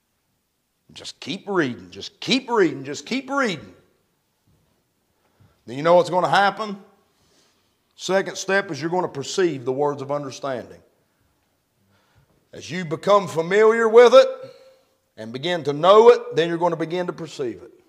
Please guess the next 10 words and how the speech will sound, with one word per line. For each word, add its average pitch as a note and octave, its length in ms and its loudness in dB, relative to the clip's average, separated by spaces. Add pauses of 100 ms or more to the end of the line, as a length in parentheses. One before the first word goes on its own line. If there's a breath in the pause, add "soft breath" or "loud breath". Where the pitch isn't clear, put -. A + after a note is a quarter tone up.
(880)
And F2+ 80 -20
you F#2 40 -20
know D#3+ 140 0
the D#3 60 -8
beautiful D#3+ 380 -8
thing F3+ 240 -4
about E3 240 0
perceiving E3 500 -4
that C#3+ 240 -10
book? F3 380 -10